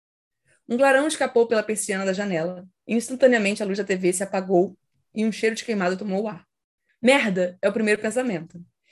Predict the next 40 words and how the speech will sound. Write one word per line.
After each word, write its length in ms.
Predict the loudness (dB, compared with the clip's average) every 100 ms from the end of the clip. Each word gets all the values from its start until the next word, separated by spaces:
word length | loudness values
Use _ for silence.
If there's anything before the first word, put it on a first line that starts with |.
| _
Então, 440 | -6 2 4 2 -2
Ana 200 | -2 0
escuta 320 | 0 -4 -4
sua 160 | -2 0
irmã 220 | 0 0
gritar 200 | 2 2
de 120 | 0
pavor 440 | 0 0 0 -2 -4
e 80 | -8
pedir 240 | -6 -6
que 100 | -2
vá 160 | 0 0
acudi-la. 540 | 0 -6 -4 -6 -8 -18 _ _ _ _ _ _
Acho 300 | -2 -2 -2
que 60 | -2
ainda 140 | -2
tem 140 | 0 0
medo 220 | 0 0
do 60 |
escuro. 520 | -2 -4 0 0 -2 -10 _ _ _ _
Chega 240 | 0 2 4
a 40 |
se 100 | 0
divertir 400 | 0 0 0 -2
com 60 | -2
esse 100 | 0
pensamento 560 | -2 0 0 -2 -4
e 40 | -6
soltar 280 | -2 0
um 20 | 0
sorrisinho 540 | 0 0 0 -2 -2
antes 160 | -4 -4
de 80 |
perceber. 480 | -4 -2 -2 -4 -6 _ _ _ _ _ _ _ _
Se 220 | -8 -2
ela 160 | 0 0
está 160 | -2 -2
lá 100 | -2
em 100 | -4
cima, 480 | -4 -2 -2 -6